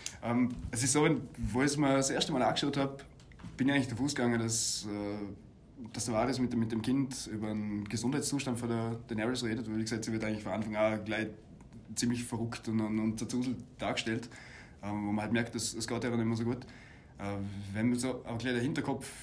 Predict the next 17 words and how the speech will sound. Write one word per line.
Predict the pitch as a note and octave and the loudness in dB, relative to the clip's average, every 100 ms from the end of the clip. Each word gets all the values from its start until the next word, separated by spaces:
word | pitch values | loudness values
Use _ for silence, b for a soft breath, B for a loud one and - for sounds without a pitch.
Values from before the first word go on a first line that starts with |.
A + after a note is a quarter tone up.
| - | -6
äh, | B2 A#2+ | 0 2
mit | B2 | 4
dem | A#2+ | 4
Hinterkopf | B2+ - A#2 | 2 -2 -6
behaltet, | - A#2+ B2 A#2+ | -2 -2 0 -2
dass | G#2+ - | -4 -4
der, | G#2+ G#2+ A2 A#2+ - | -4 -4 -4 -6 -8
der | G2+ | -2
Varys | G#2 A#2+ | 0 2
eigentlich, | A2 G#2+ G#2+ G2 - - A2+ | 0 -2 -4 -8 -10 -12 -10
äh, | G#2+ G2 | -10 -8
die | - | -4
Ermordung | G#2+ A2 B2+ | -2 0 0
wäre, | A2 G#2 G#2+ G#2+ G#2+ A2+ | 0 -4 -4 -6 -6 -8
äh, | G#2+ - | -8 -8
geplant, | - G#2 G#2+ A#2 | -10 -4 -2 -2
äh, | A#2+ | -2